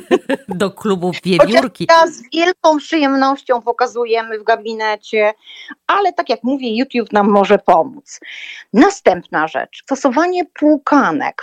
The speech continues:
Speaker 2: Fenomenalna, e, sytuacja. Jeżeli mamy problemy z krwawieniem dziąsłem, dziąseł, są odpowiednie płukanki na to. Jeżeli mamy, e, początki parodontu-, paradontozy,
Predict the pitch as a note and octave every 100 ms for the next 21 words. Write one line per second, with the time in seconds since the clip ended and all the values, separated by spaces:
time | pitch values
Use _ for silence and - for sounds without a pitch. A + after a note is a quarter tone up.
0 | - A#4+ A4 D#4+ B3+ B3+ C#4 A#3+ A3+ A3
1 | G#3+ G3+ G3 F#3+ F#3 F#3 - A#3+ G3 D#3+
2 | D3 - E3+ D3 D#3 G3 A#3+ C4+ C#4 C#4
3 | C#4 C#4 C4 A#3 A#3+ A#3 A#3+ - - A#3
4 | G#3+ A3+ A3 G#3+ G3 G3 G3 G3 - G3+
5 | G3 - G#3 G#3 G#3+ A3 - G#3+ G#3+ -
6 | - - E4+ C#4+ - A3+ G#3 A3 G#3+ G3+
7 | - G3+ - E3+ E3+ - F#3 E3+ D#3 E3
8 | G3 G#3 A3+ A3 B3 B3+ A#3+ A#3+ A#3+ A#3+
9 | A#3+ A#3+ B3 - - - D#4+ A#3 A3+ A3+
10 | A3+ A3 A3 - B3 - A3+ A3+ G#3 A3
11 | A3 G3 E3+ E3+ E3 F3 E3 E3+